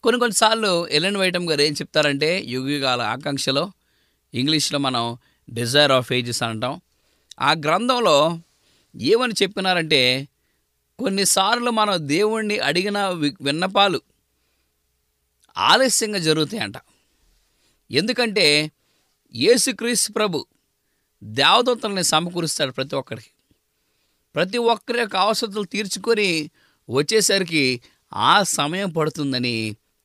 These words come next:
ఎలెన్ వైటమ్ గారు చెప్తున్నారు. కొన్ని దేవుని తెలుసట, మనకది అప్పుడే అవసరం, తప్పనిసరిగా మనకది అవసరమని దేవుని తెలిసినప్పుడు ఆయన దేవదూతలు పంపించి మనకి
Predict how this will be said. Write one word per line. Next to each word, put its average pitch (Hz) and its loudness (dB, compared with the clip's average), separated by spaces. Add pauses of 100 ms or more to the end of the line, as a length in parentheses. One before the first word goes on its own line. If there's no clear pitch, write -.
(120)
ఎలెన్ 139 -2
వైటమ్ 120 -2
గారు 104 -8
చెప్తున్నారు. - -14 (800)
కొన్ని 220 2
దేవుని 220 4
తెలుసట, 208 0 (1120)
మనకది 190 0 (400)
అప్పుడే 233 2
అవసరం, 220 0 (1000)
తప్పనిసరిగా 233 2
మనకది 208 0
అవసరమని 190 0 (520)
దేవుని 151 0
తెలిసినప్పుడు 135 -6 (600)
ఆయన 113 -4
దేవదూతలు 143 -4
పంపించి 113 -6 (560)
మనకి 117 -6